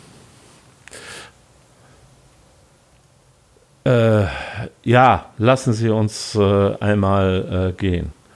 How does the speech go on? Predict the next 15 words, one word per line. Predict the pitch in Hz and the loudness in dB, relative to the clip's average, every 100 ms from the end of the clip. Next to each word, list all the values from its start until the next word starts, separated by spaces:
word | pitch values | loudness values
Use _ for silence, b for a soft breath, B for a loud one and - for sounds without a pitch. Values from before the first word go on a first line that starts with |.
| b b b b | b b b b
Ähm, | 117 104 104 104 113 | 0 2 2 -2 0
Mister | 123 120 - 101 | 0 2 2 2
Oppenheimer, | 117 113 101 104 104 104 104 107 - _ _ _ _ | 2 2 4 4 4 6 6 4 -2 _ _ _ _
b-, | 139 131 131 | -6 -4 -4
bedienen | 123 143 143 147 139 | 0 0 4 6 6
Sie | 113 110 | 4 0
sich | 107 101 | -2 -2
ruhig | 98 113 104 | 2 2 2
noch | 107 101 - | 2 2 2
einen, | - 107 104 101 98 95 98 101 | 2 4 4 4 4 2 0 -2
äh, | |
ein | 104 101 101 104 98 | 2 2 4 2 4
wenig | 98 95 90 113 | 4 2 2 2
an | 101 92 | 2 2
den, | 92 90 87 82 | 2 2 2 0